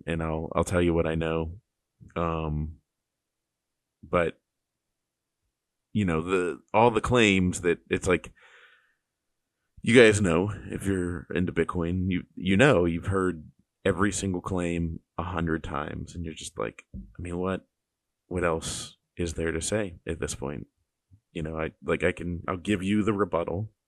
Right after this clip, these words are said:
you know, 'cause the, the truth of the matter is that, um, yeah, if all electronics went out, I would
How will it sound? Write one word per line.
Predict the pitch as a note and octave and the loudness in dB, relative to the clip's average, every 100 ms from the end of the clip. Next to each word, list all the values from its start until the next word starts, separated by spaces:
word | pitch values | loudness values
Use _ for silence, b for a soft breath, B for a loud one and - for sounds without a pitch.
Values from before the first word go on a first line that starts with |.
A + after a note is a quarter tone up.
| _ _ _ - | _ _ _ 0
you | A2+ | 4
know, | G2 | 4
'cause | E2 G2+ | 4 -2
the, | - - _ | -4 -6 _
the | F#2+ | -8
truth | - A2+ A#2 G#2 | -6 0 2 2
of | F2 E2 | 0 -2
the | E2+ | -4
matter | E2 D#2+ D#2 | -2 -4 -4
is | D#2+ E2+ A2+ - - b b b - - - | -6 -6 -8 -12 -18 b b b -20 -20 -16
that, | - F#2 F2 D#2+ D#2 _ _ _ | -2 0 2 0 -6 _ _ _
um, | E2+ F2 D#2+ D#2 D2 E2 E2+ - _ _ _ _ _ _ - _ _ _ _ _ _ - | -6 -4 -2 -4 -4 -6 -8 -16 _ _ _ _ _ _ -20 _ _ _ _ _ _ 6
yeah, | B2+ - - | 6 6 -6
if | - - - | -14 -16 -2
all | F2+ | 0
electronics | E2+ E2+ - E2 D#2 - | 2 0 0 -2 -4 -6
went | E2 | -6
out, | E2 F#2 - _ _ _ _ _ _ _ _ _ - _ _ _ _ _ - | -4 -4 -6 _ _ _ _ _ _ _ _ _ -20 _ _ _ _ _ -6
I | F2+ F2 D2+ D2+ | -6 -4 -8 -4
would | E2 D#2 | -4 -4